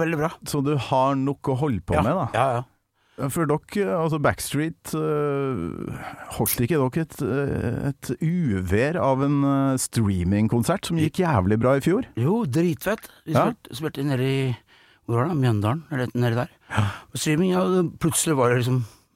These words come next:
Speaker 1: eh, jeg tror det var hundre og sytti tusen eller noe plutselig, ja, som så det.
Speaker 2: <laughs>
Speaker 1: Vi har aldri tjent så mye penger på en konsert før, vi sto uten publikum.
Speaker 2: Det er
Speaker 1: Men det
Speaker 2: ikke
Speaker 1: var
Speaker 2: det
Speaker 1: jævla
Speaker 2: ganske
Speaker 1: kult, da. Det var jævla kult. Vi bare hoppet i det, så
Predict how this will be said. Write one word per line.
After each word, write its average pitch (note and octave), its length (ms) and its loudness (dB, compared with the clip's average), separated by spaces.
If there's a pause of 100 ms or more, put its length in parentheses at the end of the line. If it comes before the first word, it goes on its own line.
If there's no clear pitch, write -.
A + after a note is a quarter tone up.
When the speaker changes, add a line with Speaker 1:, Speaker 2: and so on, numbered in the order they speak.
Speaker 1:
eh, A#2 200 0
jeg F#2 100 -8
tror G2+ 100 -6
det G2 80 0
var G2 80 2
hundre F2+ 340 -2
og F#2 60 -4
sytti G2+ 260 -4
tusen G2+ 280 -2
eller C3+ 120 -2
noe C3 240 -2
plutselig, C#3 280 -4
ja, C3 100 0
som - 240 -2
så F#2+ 260 -2
det. D3 120 0 (340)
Speaker 2:
<laughs> - 420 -6
Speaker 1:
Vi F#3+ 60 4
har A#3+ 100 4
aldri G3 140 2
tjent D#3+ 200 2
så - 120 -2
mye D#3+ 160 4
penger G3 400 0
på F3 160 -2
en G#3 140 0
konsert D3 340 -2
før, B3+ 240 -2
vi D3+ 200 -2 (260)
sto - 180 -4
uten D#3+ 160 -2
publikum. D#3 460 -2 (720)
Speaker 2:
Det - 80 -16
er - 20 -4
Speaker 1:
Men F#3+ 100 0
det G#3 40 2
Speaker 2:
ikke G#3 80 6
Speaker 1:
var G#3 80 4
Speaker 2:
det G3 80 2
Speaker 1:
jævla F3+ 380 4
Speaker 2:
ganske C#4 100 2
Speaker 1:
kult, A3+ 160 0
da. G3 160 -2 (120)
Det - 80 -6
var E3 200 2
jævla D#3+ 100 -2
kult. - 340 -6 (180)
Vi D3 100 -2
bare F3+ 160 4
hoppet E3 240 4
i D3+ 80 2
det, E3+ 160 0
så E3 80 0